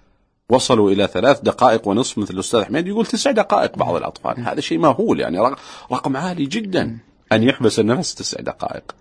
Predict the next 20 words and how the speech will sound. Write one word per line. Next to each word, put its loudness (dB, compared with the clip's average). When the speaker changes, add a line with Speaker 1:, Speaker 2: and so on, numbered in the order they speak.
Speaker 2:
مم. -6
Speaker 1:
فما 0
بالك 2
بشخص -4
يريد 0
أن -4
يتدرب 0
على -2
الإلقاء؟ -8
أول 8
غوص 6
للمتدرب 4
على 6
الإلقاء 4
سيخرج 6
خوفا 2
من 6
الهلع 6
والخوف 4
وال-، 2